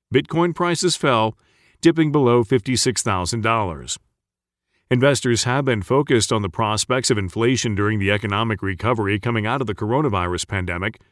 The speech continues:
with a surge in demand during reopenings apt to drive a surge in prices. This could in turn eventually prompt the Federal Reserve to tighten policies and, taken together,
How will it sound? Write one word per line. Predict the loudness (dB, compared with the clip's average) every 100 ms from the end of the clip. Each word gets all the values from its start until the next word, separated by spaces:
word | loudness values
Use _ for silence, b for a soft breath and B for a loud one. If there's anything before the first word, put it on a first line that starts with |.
| _ _ _ _
with | 2
a | 4
surge | 2 0 0 0
in |
demand | 2 2 2 0 2
during | 2 2
reopenings | 4 4 4 2 0 0 -2 -4
apt | -2 -2 -4 -10
to | -8
drive | -2 0 0 0
a | -2
surge | 0 0 0
in | -2 -4
prices. | -2 -2 -2 -4 -8 -12 _ _ _ _ _ _ -2
This | 0 0 2
could | 2
in | 2 0
turn | -2 0 2
eventually | 2 2 2 2
prompt | 2 0 0
the | -2
Federal | 0 2 2 2
Reserve | 4 2 2 2 0 -6 b b
to | 0
tighten | 2 2 2 0
policies | -2 -2 -2 -2 -2 -4 -8 _ _ _ _
and, | 0 2 0 -2
taken | 0 0 0
together, | 0 0 0 -2